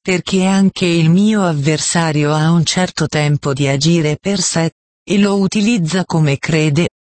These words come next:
per precipitare me. Ed io lo permetto perché non posso legarlo prima di aver superato la concessione del suo potere,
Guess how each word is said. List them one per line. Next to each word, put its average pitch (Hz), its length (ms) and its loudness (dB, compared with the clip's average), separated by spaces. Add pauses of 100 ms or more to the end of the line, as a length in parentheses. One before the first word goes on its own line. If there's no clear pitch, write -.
(160)
per 180 220 -6
precipitare 156 920 -2
me. 131 220 0 (720)
Ed 180 200 0
io 208 180 4
lo 170 140 0
permetto 180 640 0
perché 156 440 -2
non 160 200 2
posso 208 400 -2
legarlo 175 600 0
prima 240 440 0
di 190 160 2
aver 165 320 0
superato 160 840 -2
la 156 140 0
concessione 175 960 0
del 139 220 0
suo 151 220 -2
potere, 151 640 -2